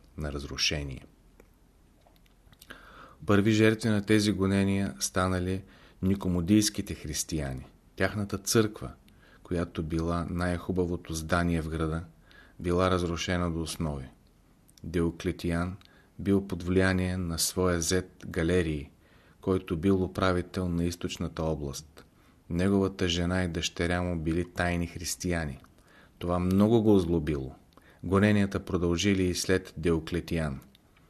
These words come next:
Но гонителите най-много се смущавали от факта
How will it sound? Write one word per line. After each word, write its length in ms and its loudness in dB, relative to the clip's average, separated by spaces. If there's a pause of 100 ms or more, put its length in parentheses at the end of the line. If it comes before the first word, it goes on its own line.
(460)
Но 240 -2
гонителите 640 0
най-много 540 -2
се 160 -6
смущавали 640 -4
от 160 -4
факта 460 -4